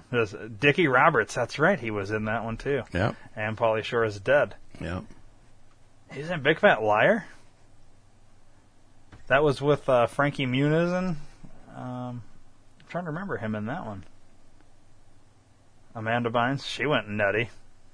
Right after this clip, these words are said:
Speaker 2: Huh.
Speaker 1: I don't remember him in that.
Speaker 2: I don't remember him nutty. He's, he was himself.
Speaker 1: Yeah.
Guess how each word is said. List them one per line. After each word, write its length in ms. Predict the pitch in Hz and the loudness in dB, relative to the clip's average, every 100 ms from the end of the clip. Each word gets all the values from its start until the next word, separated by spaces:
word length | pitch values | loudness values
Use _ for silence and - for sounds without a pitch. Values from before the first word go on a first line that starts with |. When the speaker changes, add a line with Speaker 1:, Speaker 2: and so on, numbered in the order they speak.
| - - - - - - - - - - - - - - - - | -18 -18 -16 -18 -20 -20 -20 -20 -20 -20 -20 -20 -20 -20 -20 -8
Speaker 2:
Huh. 180 | 147 95 - - - - - _ - - - | -6 -6 -10 -20 -20 -20 -20 _ -20 -20 -6
Speaker 1:
I 60 | 113 | 0
don't 120 | 131 123 | 0 2
remember 240 | 143 180 | 2 2
him 80 | 113 | 0
in 100 | 95 | -2
that. 160 | 98 107 | -4 -2
Speaker 2:
I 40 | |
don't 140 | 120 113 | 0 0
remember 220 | 120 117 | 0 0
him 100 | 113 | 0
nutty. 240 | 117 120 | -2 -2
He's, 280 | 104 120 107 | -2 -2 -2
he 160 | 127 135 | 2 4
was 140 | 117 | 4
himself. 600 | 107 - 131 185 170 - - - - - - - - 110 | 0 2 2 2 0 -8 -20 -20 -20 -20 -20 -20 -20 -12
Speaker 1:
Yeah. 240 | 117 107 | -10 -10